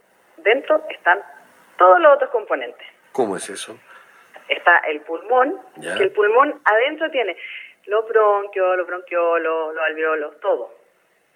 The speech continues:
Speaker 1: No podemos hablar así como, no, no es como que esté separado.
Speaker 2: Ya, es todo uno. Pero
Speaker 1: Es
Speaker 2: cuando
Speaker 1: todo
Speaker 2: alguien le,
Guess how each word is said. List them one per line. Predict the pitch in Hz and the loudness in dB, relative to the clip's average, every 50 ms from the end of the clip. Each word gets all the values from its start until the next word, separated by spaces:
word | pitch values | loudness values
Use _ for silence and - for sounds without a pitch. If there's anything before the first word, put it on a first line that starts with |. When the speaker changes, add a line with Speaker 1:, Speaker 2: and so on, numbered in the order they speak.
| _ _ | _ _
Speaker 1:
No | - 147 - | -12 -6 0
podemos | 190 190 190 196 208 | 2 2 2 2 0
hablar | 208 214 208 | -2 -2 -4
así | 214 - | -6 -10
como, | 226 220 170 | -10 -8 -6
no, | 202 202 180 | -6 -4 -4
no | 202 | -6
es | 208 - | -8 -8
como | - 254 269 | -10 -10 -8
que | - | -8
esté | 240 - - 247 240 247 240 - | -8 -4 0 2 4 4 2 0
separado. | 185 185 180 170 185 180 139 123 - - - - _ _ _ - | 0 2 2 4 4 4 2 0 -4 -12 -18 -20 _ _ _ -18
Speaker 2:
Ya, | 95 87 - - - - | -16 -16 -16 -16 -18 -20
es | 95 87 | -20 -14
todo | - - 143 147 147 | -10 -6 -4 -4 -4
uno. | 131 107 87 80 - - _ _ _ _ _ _ - _ _ _ | -4 -6 -10 -14 -20 -20 _ _ _ _ _ _ -20 _ _ _
Pero | 113 113 117 | -4 -2 0
Speaker 1:
Es | 113 | 2
Speaker 2:
cuando | 131 135 135 131 | 2 2 4 4
Speaker 1:
todo | 131 135 | 4 4
Speaker 2:
alguien | 147 147 139 147 151 143 | 4 2 0 -4 -6 -4
le, | 139 143 | -4 -6